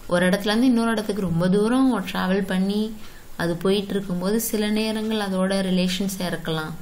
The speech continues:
சிக்கன்ஸை இறக்கலாம், அதோட பேரண்ட்டை இறக்கலாம். So, அந்த மாதிரி சில migration problem வந்துட்டே இருக்கு அப்படின்றது இந்த இதுல தீமா சொல்றாங்க. Then போஸ்ட் கலோனியலிசம்.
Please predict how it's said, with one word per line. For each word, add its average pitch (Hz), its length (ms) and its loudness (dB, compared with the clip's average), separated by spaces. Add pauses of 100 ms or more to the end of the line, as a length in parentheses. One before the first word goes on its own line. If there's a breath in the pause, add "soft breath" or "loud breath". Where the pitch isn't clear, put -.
(280 loud breath)
சிக்கன்ஸை 190 500 0
இறக்கலாம், 165 580 -2 (100)
அதோட 175 640 2 (100)
பேரண்ட்டை 185 560 -2
இறக்கலாம். 156 400 -4 (460 loud breath)
So, - 200 -2
அந்த 180 240 2
மாதிரி 220 320 0
சில 196 240 0
migration 185 720 0
problem 175 480 0
வந்துட்டே 165 340 0
இருக்கு 160 460 -2
அப்படின்றது 151 540 0
இந்த 185 200 0
இதுல 156 340 -2
தீமா 175 260 -2 (100)
சொல்றாங்க. 147 500 -2
Then 208 180 -2 (680 loud breath)
போஸ்ட் 247 380 4
கலோனியலிசம். 165 920 2